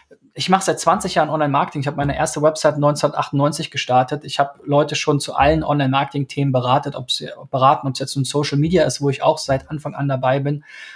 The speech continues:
Ähm, in allen Plattformen hat man mit Twitter mehr oder weniger angefangen, so als erstes echtes Social Media.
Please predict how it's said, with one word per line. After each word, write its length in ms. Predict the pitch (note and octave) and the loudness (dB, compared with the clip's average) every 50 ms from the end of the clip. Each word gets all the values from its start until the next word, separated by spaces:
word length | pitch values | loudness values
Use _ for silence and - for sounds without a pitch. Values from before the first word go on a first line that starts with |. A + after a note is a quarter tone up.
| - _ - | -20 _ 0
Ähm, 280 | C3+ C3 C3+ C3 C3+ C3+ | 4 4 4 4 4 2
in 140 | C3+ C#3 | 2 0
allen 320 | C3+ - B2+ B2+ C#3 C#3 C3+ | 2 2 2 2 2 2 2
Plattformen 580 | - C3 B2+ - - - D3 C3+ C3+ C3 B2 | 2 0 0 0 0 2 2 4 4 4 2
hat 140 | B2+ C3 - | 0 -2 -4
man 300 | C#3+ C3 B2+ B2+ B2+ B2+ - - - | -2 -2 -2 -2 -2 -6 -8 -6 -4
mit 220 | C3+ C3 B2+ - | -4 -4 -6 -8
Twitter 320 | - - D#3+ - - D3+ | -4 -2 0 2 2 2
mehr 140 | C#3 C3+ C3+ | 2 0 0
oder 120 | C3+ C3+ C#3 | 0 0 0
weniger 300 | C#3 C#3 C#3 C3+ C3 - | 0 0 0 0 0 -2
angefangen, 440 | C#3+ D3 C#3+ C#3+ - - C#3 C#3 | 0 0 -2 -2 0 0 0 0
so 80 | C3 C3+ | -2 -4
als 120 | C3+ - | -6 -8
erstes 300 | - C3+ C3 - - - | -10 -10 -12 -12 -8 -8
echtes 280 | - D#3 - - C#3 - | -6 -6 -6 -6 -8 -6
Social 280 | - C#3 C3+ - - C3+ | -6 -6 -6 -6 -6 -8
Media. 240 | C#3 C#3+ D3 C3+ | -6 -6 -8 -10